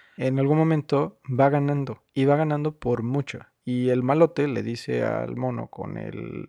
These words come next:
círculo en la cara, que son los, eh, tipos que cuidan a los demás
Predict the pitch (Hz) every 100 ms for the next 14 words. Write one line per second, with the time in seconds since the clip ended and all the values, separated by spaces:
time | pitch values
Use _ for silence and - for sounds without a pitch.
0 | _ - 139 123 - 110 107 123 - 110
1 | 104 135 117 156 _ _ - 113 117 110
2 | 104 - - _ - - - 120 117 -
3 | - - 117 110 113 139 _ - _ -
4 | 98 110 110 113 113 131 -